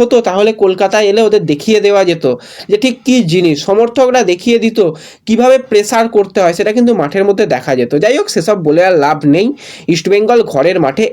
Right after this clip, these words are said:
এক শূন্য গোলে হেরে খেলতে গেছে, ইস্টবেঙ্গলকে কিন্তু আজকে দুই গোলের ব্যবধানে ম্যাচ জিততে হবে। তো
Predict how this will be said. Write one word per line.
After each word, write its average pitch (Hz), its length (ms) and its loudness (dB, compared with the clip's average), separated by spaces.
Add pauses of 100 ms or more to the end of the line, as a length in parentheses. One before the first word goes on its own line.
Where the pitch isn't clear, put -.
(140)
এক - 80 -12 (100)
শূন্য 220 220 2 (180)
গোলে 170 220 2 (160)
হেরে 165 220 2 (100)
খেলতে 190 340 0
গেছে, 214 240 -2 (200)
ইস্টবেঙ্গলকে 190 640 0 (100)
কিন্তু 151 240 0 (120)
আজকে 160 240 -2 (600)
দুই 269 180 4 (140)
গোলের 233 240 4 (100)
ব্যবধানে 190 420 0 (160)
ম্যাচ 180 200 -2 (140)
জিততে 165 420 -2
হবে। 117 260 0 (340)
তো 254 60 2